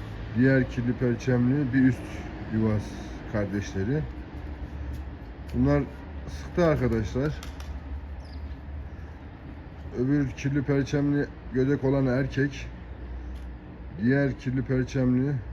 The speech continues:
onun yanındaki dişi. Takka perçem de dişi. Arap takkalı da dişi arkadaşlar. Dediğim gibi arkadaşlar, anne baba görsel, sadece anne babayı göstermek için çekiyorum videoyu.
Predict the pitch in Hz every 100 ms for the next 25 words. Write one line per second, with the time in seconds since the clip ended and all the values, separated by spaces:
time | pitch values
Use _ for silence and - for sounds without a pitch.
0 | - 113 123 123 123 123 123 123 127 120
1 | 117 107 120 - 131 139 - - - -
2 | - - 120 - 131 135 123 131 127 107
3 | 101 - 120 135 - - - - - -
4 | - - - - - 107 127 123 - 123
5 | - 131 131 123 107 101 107 101 101 101
6 | 101 - 127 143 - - - - - -
7 | - - - - - 117 123 143 160 135
8 | 123 120 127 120 113 120 110 110 123 127
9 | 127 123 127 113 123 120 127 123 123 107
10 | 104 117 113 117 117 113 117 107 113 -
11 | 117 120 107 - 104 98 85 95 92 90
12 | 87 95 101